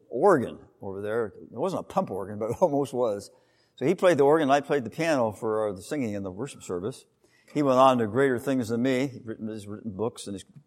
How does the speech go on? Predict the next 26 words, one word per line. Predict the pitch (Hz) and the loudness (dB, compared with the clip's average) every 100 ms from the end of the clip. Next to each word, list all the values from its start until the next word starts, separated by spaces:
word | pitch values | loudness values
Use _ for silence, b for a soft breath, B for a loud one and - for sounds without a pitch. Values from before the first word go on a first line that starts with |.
| _ | _
quite, | 107 - _ _ | -8 -8 _ _
quite | 101 | -6
a | 92 95 | -4 -2
knowledgeable | 104 120 101 92 | 2 2 2 -2
man. | 98 127 113 92 - _ _ _ _ _ _ - | -2 0 0 -2 -10 _ _ _ _ _ _ -2
"A | |
miracle | 135 233 220 185 175 | 8 12 12 12 8
is | 147 | 8
an | |
extraordinary, | 139 - - 202 196 165 156 160 143 | 2 2 8 10 10 8 8 8 4
visible, | 123 226 202 196 196 | 8 8 8 8 8
redemptive | 160 139 143 196 196 175 | 8 4 6 4 4 4
event | 156 127 147 175 | 6 6 4 2
ordained | 127 135 127 170 214 | 2 2 4 2 4
by | 170 156 | 8 8
God | 139 143 185 196 | 10 8 8 4
to | 147 | 0
reveal | 131 139 202 175 | 0 4 2 2
his | 135 | 0
redemptive | 113 127 160 196 202 185 | -2 0 0 0 -4 -6
purposes | - 202 127 117 127 | 0 0 0 -8 -8
to | - | -6
men | 127 175 143 131 | -2 2 2 0
and | 123 | -4
to | 131 117 | -2 0
arouse | 113 156 151 123 127 | 2 4 4 4 2